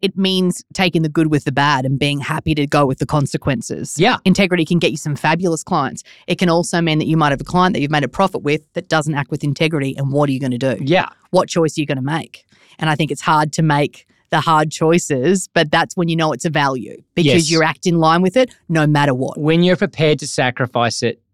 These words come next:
Speaker 2: for it, that's when you know it's a value.
Speaker 1: What are your core values?
Speaker 2: My core values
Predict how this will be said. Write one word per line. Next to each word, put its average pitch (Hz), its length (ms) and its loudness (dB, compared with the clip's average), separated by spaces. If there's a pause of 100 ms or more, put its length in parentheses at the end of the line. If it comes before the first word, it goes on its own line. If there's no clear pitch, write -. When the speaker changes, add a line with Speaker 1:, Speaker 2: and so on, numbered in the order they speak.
Speaker 2:
for 120 300 -2
it, - 140 -8 (280)
that's 117 260 -6
when 127 120 -4
you 117 80 -2
know 110 200 -2
it's 113 140 -10
a 110 60 -10
value. 95 320 -10 (120)
Speaker 1:
What 135 260 0
are - 20 2
your 139 220 4
core 302 240 2
values? - 480 -6
Speaker 2:
My 131 140 -2
core 185 200 2
values 160 420 0